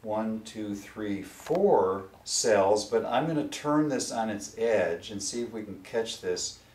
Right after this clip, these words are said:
close up with the camera here. And you can see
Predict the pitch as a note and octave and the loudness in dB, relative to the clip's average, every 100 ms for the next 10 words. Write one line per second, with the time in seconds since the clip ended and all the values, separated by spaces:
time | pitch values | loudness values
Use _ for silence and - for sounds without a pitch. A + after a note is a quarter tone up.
0 | _ _ - B2+ A#2+ A#2+ G2+ F2 G2+ F#2+ | _ _ -8 -2 0 0 -2 -2 -4 -8
1 | - - A2 A2+ A#2 F#2 E2 D#2 D#2 - | -10 -12 -6 -6 -4 -6 -8 -10 -10 -12
2 | - _ - - _ G#2 G2+ A2+ A2+ G#2+ | -20 _ -20 -20 _ -4 0 0 -2 -4
3 | - - D3+ C3 G#2 G#2 | -2 2 2 2 0 -4